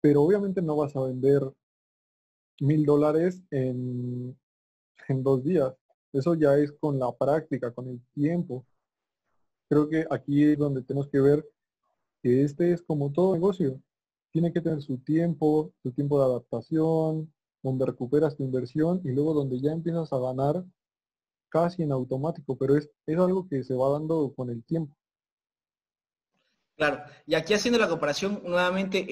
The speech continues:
Speaker 2: en, en, entre gratis y pagado, hay algo, hay algo muy, muy gracioso que, que, que nos ocurre, digo nos ocurre porque también me ha pasado, que es que, pucha, a lo, a lo gratuito, a lo, a lo, a lo gratis no, no le tomás tanta,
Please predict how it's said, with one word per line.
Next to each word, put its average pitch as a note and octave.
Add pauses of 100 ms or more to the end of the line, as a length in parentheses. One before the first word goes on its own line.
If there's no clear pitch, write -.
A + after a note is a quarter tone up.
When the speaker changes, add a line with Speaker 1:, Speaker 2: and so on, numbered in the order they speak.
Speaker 2:
en, C3+
en, C3
entre C3
gratis E3
y B2 (160)
pagado, C#3+ (480)
hay D#3+
algo, F#3+
hay E3
algo F#3+
muy, G3
muy G3
gracioso F#3
que, D3+
que, B2+
que D3
nos C3
ocurre, F3+
digo F#3+
nos E3+
ocurre F3
porque B2+
también C3+
me E3
ha D#3+
pasado, D#3+ (440)
que F3+
es G3
que, - (420)
pucha, F#3+
a F#3+
lo, F#3
a E3+
lo F3
gratuito, G#3+
a D#3
lo, D#3+
a D3+
lo, D3
a C#3
lo C#3+
gratis F#3
no, G3
no F#3+
le G#3
tomás F#3+
tanta, G3+